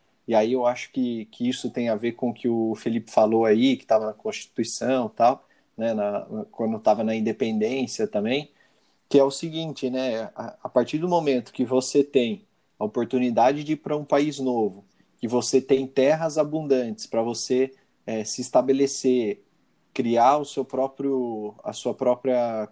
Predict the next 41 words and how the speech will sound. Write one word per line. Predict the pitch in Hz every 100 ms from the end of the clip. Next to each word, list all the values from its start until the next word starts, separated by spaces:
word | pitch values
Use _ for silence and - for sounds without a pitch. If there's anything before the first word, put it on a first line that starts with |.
| _
cultura | 127 117 - 135 143 110
ali, | 110 135
a | 123
sua | - 110
própria | 104 123 - 127 117 107 98 101 _ _ _
cultura | 123 120 139 143
que | 139
eu |
digo | 127 135 147
no, | 151 151 139
no | 135
sentido | - 135 143 135 127
de |
você | 127 127 135
plantar | 151 147 143 131 143
a |
sua | 139 131
subsistência, | - 127 120 120 - - 123 120 - - - _ _ _ -
de | 113
você | 120 - 143
criar | 139 139 131
um | 135
trabalho, | 139 127 117 127 120 110 101 - _ _ _
né, | 120 117
de | 113
você | 117 117 139
ter | 135 135
essa | 131 -
liberdade | 135 131 131 120 113 127 113 104 - -
e |
ser | 113 - 127
incentivado | 131 135 123 120 117 117
a |
fazer | - 113 113
isso, | 120 170 - 117 - _ _ _ _ _
as | 123 -
pessoas | 139 135 135
acreditavam | 135 143 139 139 - 127 131 143
que | 147 160
se | - 156
tinha | 147 - 143 156 160 170